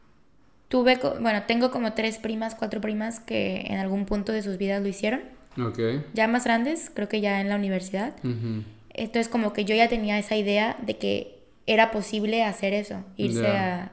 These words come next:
Speaker 1: a, al extranjero de niñera. Entonces, ya cuando yo entré a segundo de prepa, como que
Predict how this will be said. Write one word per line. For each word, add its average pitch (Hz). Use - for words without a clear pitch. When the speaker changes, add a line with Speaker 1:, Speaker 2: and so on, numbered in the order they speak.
Speaker 1:
a, -
al 196
extranjero 190
de 196
niñera. 196
Entonces, 247
ya 262
cuando 262
yo 240
entré 247
a 240
segundo 226
de 226
prepa, 220
como 214
que 202